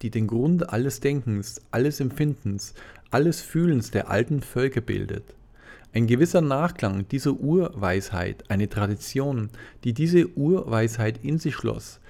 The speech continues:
war ja für gewisse Geheimgesellschaften auch in einer gedeihlichen Form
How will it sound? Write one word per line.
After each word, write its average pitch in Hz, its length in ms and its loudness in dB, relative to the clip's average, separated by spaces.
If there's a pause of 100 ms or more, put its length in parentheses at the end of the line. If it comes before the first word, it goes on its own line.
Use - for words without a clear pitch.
(200)
war 104 200 2
ja 147 340 2
für 123 180 0
gewisse 120 400 2
Geheimgesellschaften 127 1200 -2
auch 104 400 0
in 117 140 -2
einer 113 260 0
gedeihlichen 113 680 0
Form 131 440 -2